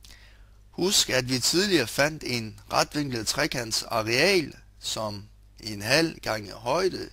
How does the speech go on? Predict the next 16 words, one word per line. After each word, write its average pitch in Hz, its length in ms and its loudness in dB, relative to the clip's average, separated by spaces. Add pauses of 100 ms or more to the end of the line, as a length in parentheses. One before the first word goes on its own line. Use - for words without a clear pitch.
(100)
gange 139 340 -2
med 117 180 -8
grundflade, 120 680 -6 (1120)
hvor 98 120 -6
grundfladen 143 540 2
i 123 140 -2
dette 151 280 0
tilfælde 139 680 0
er 110 180 0
lig 123 360 0
siden 127 640 0
B - 40 -2 (460)
i 98 100 -6
trekant 110 640 -4 (600)
A 127 220 4 (100)
B - 40 -12